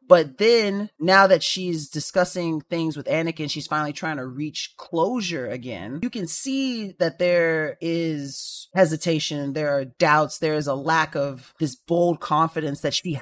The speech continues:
had during the Siege of Mandalore that she seems to no longer have. But then she does get the closure in which she's looking for, and that's when you get,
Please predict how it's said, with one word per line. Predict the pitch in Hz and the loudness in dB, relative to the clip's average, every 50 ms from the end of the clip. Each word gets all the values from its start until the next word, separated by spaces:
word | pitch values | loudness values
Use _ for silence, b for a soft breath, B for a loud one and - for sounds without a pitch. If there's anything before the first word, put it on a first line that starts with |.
| - - | -2 2
had | 185 196 202 202 190 175 165 156 143 151 156 b b b b b | 4 6 6 6 4 2 0 -4 -6 -8 -12 b b b b b
during | - 160 170 156 147 | 0 2 2 2 2
the | 147 | 0
Siege | 151 - 160 156 131 139 | -2 -2 -2 -2 -4 -4
of | 135 | -4
Mandalore | 139 135 135 135 135 135 139 139 | -6 -6 -6 -6 -4 -2 -2 -2
that | 131 120 - | -2 -4 -6
she | - - 156 143 135 131 - _ _ _ | -6 -6 -6 -8 -10 -10 -12 _ _ _
seems | - - - 247 262 262 226 - | -4 -2 0 0 0 0 0 0
to | - 196 | -2 0
no | 190 190 202 196 | 4 4 4 6
longer | 185 180 180 175 156 147 139 | 6 4 4 4 2 -2 -4
have. | - 185 233 277 254 220 202 190 190 190 - B B B B B B B - | 0 4 6 6 6 6 6 4 2 -2 -6 B B B B B B B 0
But | 208 190 151 - | 0 0 0 2
then | - 277 294 294 285 269 | 2 2 2 4 2 2
she | - - - 240 190 160 131 120 - | 2 0 0 0 -4 -6 -8 -8 -2
does | - 220 269 285 311 320 294 220 185 | 2 2 4 6 8 6 6 4 0
get | - 240 233 - | -4 -6 -6 -6
the | - 202 | -6 -10
closure | - - - 202 214 240 240 196 208 220 208 202 | -8 -6 -4 -2 -2 -2 -2 -4 -4 -4 -4 -4
in | 190 - 175 170 170 | -4 -2 -2 -2 0
which | 180 185 175 | 0 0 0
she's | - - 202 190 170 139 139 | -2 -2 -2 -4 -6 -6 -4
looking | 160 190 - - 180 165 | -6 -6 -4 -4 -6 -6
for, | - - 165 160 160 151 151 156 156 B B B B B B | -6 -6 -6 -2 -2 0 -2 -2 -4 B B B B B B
and | 156 156 | 0 4
that's | 175 190 190 185 185 - - - - | 6 6 6 6 4 0 -6 -6 -8
when | 156 180 180 | -6 -6 -4
you | 165 170 147 | -4 -4 -2
get, | 165 170 160 160 - | 0 0 0 -2 -4